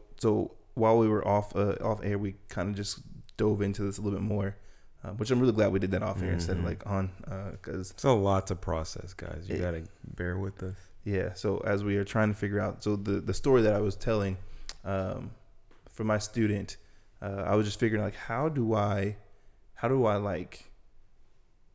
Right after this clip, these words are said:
Speaker 1: love them and accept them without, like, accepting their sin or, like, their, their choice of lifestyle.
Speaker 2: Mm-hmm.
Speaker 1: Um, and then if they are, like, you had mentioned something, like,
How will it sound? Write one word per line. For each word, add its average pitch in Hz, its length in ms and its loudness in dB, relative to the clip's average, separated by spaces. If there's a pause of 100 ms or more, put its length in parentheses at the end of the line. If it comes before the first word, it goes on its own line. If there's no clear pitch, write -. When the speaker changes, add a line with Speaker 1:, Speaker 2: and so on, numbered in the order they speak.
(320)
Speaker 1:
love 107 540 2
them 98 340 0 (1080)
and 101 180 2
accept 117 540 -2
them 95 320 -2 (1000)
without, 104 380 0
like, 95 340 -2
accepting 98 760 -2 (200)
their 101 400 -6 (160)
sin - 640 -6 (560)
or, 101 180 -2
like, 95 220 -2
their, 101 380 -2 (100)
their 104 160 -2
choice 104 480 -2
of 95 400 -6
lifestyle. 95 600 -2 (220)
Speaker 2:
Mm-hmm. 82 320 -8
Speaker 1:
Um, 104 380 -8 (260)
and 104 100 0
then 98 260 0 (580)
if 107 180 -2
they 104 200 2
are, 98 200 2
like, 101 140 0
you 117 100 2
had 101 180 0
mentioned 101 280 -4
something, 104 300 -6
like, 98 120 -4